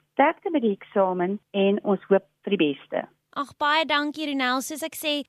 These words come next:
Speaker 2: ek dink nie dit gaan moeilik vir hulle wees om goed te doen as hulle luister na hierdie wenke nie. En soos jy sê, daar is vrae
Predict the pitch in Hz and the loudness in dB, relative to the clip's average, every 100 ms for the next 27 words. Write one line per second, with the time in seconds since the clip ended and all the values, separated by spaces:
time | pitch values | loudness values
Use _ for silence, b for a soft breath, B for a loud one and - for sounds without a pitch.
0 | - 262 - 285 285 339 330 277 - - | -6 -6 -4 -4 -4 -4 -4 -4 -8 -6
1 | 262 262 254 240 269 277 - 277 240 247 | -4 -4 -4 -2 -2 -2 -4 -6 -4 -6
2 | 262 247 - 294 285 220 240 233 - 247 | -4 -6 -6 -6 -6 -6 -8 -8 -8 -8
3 | 277 254 247 220 233 262 247 233 240 214 | -6 -6 -2 -2 -4 -6 -4 -4 -4 -4
4 | 214 226 247 208 202 196 277 339 349 359 | -4 -4 -6 -6 -8 -6 -6 -4 -6 -6
5 | - 320 262 254 - 330 - - - 320 | -6 -2 0 -2 0 -2 -2 -10 0 2